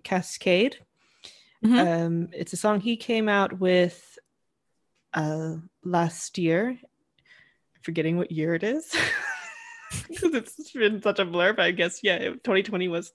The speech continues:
Speaker 1: was last
Speaker 2: Time has
Speaker 1: year.
Speaker 2: really, like, lapsed, yeah.
Speaker 1: Yes, it's just last year. Um, the title is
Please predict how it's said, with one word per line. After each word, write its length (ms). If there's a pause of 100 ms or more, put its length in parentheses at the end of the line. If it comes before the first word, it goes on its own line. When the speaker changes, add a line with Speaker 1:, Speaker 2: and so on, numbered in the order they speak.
Speaker 1:
was 220
last 160
Speaker 2:
Time 180
has 160
Speaker 1:
year. 160
Speaker 2:
really, 680
like, 240 (100)
lapsed, 720
yeah. 220 (540)
Speaker 1:
Yes, 420
it's 100
just 140
last 340
year. 340
Um, 260
the 100
title 380
is 240